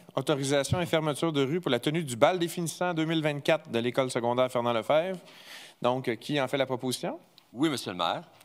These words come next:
Speaker 1: Oui.
Speaker 2: Alors, je propose que le Conseil autorise les organisateurs du bal des finissants de l'école secondaire Fernand Lefebvre à utiliser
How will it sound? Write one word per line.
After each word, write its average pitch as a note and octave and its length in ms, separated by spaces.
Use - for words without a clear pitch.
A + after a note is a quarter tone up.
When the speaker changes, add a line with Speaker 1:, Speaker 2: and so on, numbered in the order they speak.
Speaker 1:
Oui. - 80
Speaker 2:
Alors, F2+ 320
je D#3+ 160
propose F3 460
que - 80
le G#2+ 140
Conseil C#3+ 500
autorise E3+ 500
les F#2 200
organisateurs C3+ 680
du A2+ 100
bal C3 220
des F2+ 120
finissants A2 440
de G#2+ 100
l'école F2+ 300
secondaire F#2+ 500
Fernand E3 340
Lefebvre G#2+ 440
à A2 80
utiliser C#3+ 560